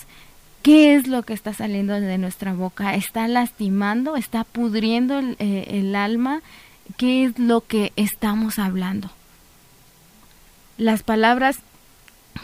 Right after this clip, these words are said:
corrompidas, el enojo, la ira y la gritería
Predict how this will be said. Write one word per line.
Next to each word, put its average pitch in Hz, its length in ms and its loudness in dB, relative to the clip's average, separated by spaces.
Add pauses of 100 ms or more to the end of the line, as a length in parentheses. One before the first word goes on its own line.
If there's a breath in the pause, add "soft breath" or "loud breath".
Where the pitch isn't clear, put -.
corrompidas, 220 800 4 (120)
el 208 220 4
enojo, 233 840 6
la 208 260 2
ira 233 260 4
y 233 40 0
la 226 160 0
gritería 196 640 -4